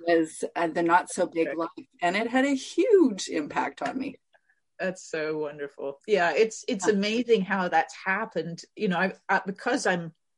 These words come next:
Speaker 2: I've written this book and it's been read by a lot of people, I hear versions of that story, and it's really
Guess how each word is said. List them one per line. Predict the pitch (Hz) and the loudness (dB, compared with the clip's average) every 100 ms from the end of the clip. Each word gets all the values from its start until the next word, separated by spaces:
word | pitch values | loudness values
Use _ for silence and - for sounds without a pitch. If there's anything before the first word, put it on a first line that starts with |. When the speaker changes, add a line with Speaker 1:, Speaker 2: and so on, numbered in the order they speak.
| _ - | _ -2
Speaker 2:
I've | 185 160 | -2 0
written | 185 - 202 | 0 0 0
this | 175 | -2
book | - 180 185 170 | -4 -4 -4 -4
and | 160 | -6
it's | 151 - | -8 -12
been | - 165 | -8 -6
read | 165 180 185 | 0 0 0
by | 151 160 | -2 -2
a | 156 | -2
lot | 160 156 | -2 -2
of | 151 | -2
people, | - 175 156 156 160 _ _ _ _ - | -2 -2 -2 -4 -6 _ _ _ _ -4
I | 180 | -4
hear | - - 285 262 180 | -4 -4 0 2 0
versions | 165 190 226 202 185 | 0 4 4 2 -4
of | 160 - | -4 -4
that | 147 - | -6 -6
story, | - - 269 254 175 175 | -12 -8 -4 -2 -2 -4
and | 190 | -10
it's | - - | -10 -10
really | 190 302 339 180 151 - | -6 -4 -2 -2 -4 -10